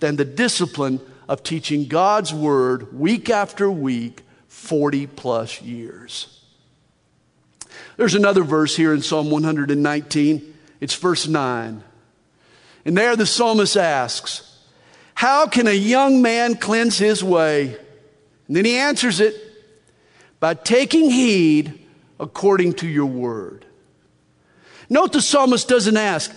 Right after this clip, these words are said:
"How can a young child cleanse his way?"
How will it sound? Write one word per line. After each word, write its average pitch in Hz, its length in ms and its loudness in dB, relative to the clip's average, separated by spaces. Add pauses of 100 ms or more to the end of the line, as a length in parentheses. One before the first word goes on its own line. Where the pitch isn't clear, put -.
(160)
"How 311 200 0
can 311 180 2
a 277 40 2
young 247 320 2
child 294 720 0 (960)
cleanse 196 320 0
his 262 240 0
way?" 131 320 0